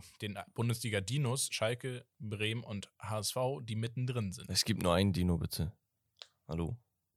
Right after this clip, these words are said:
Speaker 2: Das ist der H S V, okay?
Speaker 1: Der H S V, ja, aber tendenziell, wenn man's so zeitlich betrachtet.
Speaker 2: Ja, also ist auf jeden Fall sehr, sehr interessant. Die Tabellenkonstellation auf dem ersten Platz: Darmstadt neununddreißig Punkte,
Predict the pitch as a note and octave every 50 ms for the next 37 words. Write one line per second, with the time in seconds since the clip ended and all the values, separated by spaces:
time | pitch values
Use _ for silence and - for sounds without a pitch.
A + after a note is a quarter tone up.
0 | _ _ _ _ - - - - F#2 F2 F#2 F2+ E2 - - F2+ F2 D#2+ D#2 -
1 | - F#2 G#2 A#2+ - _ - F3 - - E2+ E2+ E2+ A1+ B1 - - - - -
2 | - - F#2 F2+ F2+ F#2 F#2+ G2 - - F2 E2+ E2+ - - G#2 G2 F#2+ F#2 F2
3 | - G#2+ G#2 G#2 G2 F#2 F2 E2+ F2 - - E2+ - - - F#2 F2+ - G2 F2
4 | - E2+ - - F2+ F2 - - F2 F2 - - - _ _ - C3 C3+ C3 A#2
5 | G2+ G2 G2+ G2+ - - - - - - B2+ B2+ C3+ B2+ C#3+ D3 C3+ C3 C3+ B2+
6 | - B2+ B2+ A#2+ A#2 B2 B2+ C3 A#2+ - B2 A#2+ A2+ A2 A#2+ A#2+ G#2+ A#2+ A#2 A2+
7 | G#2 - A2+ - - A#2 A2+ G2+ G#2+ G#2 - A2 A2 G2 A#2 A#2 B2 B2 A#2+ B2+
8 | A#2+ A2+ - - A2 G#2+ G#2+ G2 - - - G#2+ G#2+ G#2+ G#2 F#2+ - G2+ G#2+ G2+
9 | - G#2 F#2 - - A2 A2+ A2+ - - - - - A2 G#2 G2 - - - -
10 | G#2+ A2 A2+ G#2+ - - A2 G#2 - - G#2+ A2+ A#2 A#2+ A#2 G#2+ A2 G#2+ G#2+ G#2+
11 | G#2+ G2+ - - A2 G#2+ G2 - - G#2 G2+ G2+ F#2+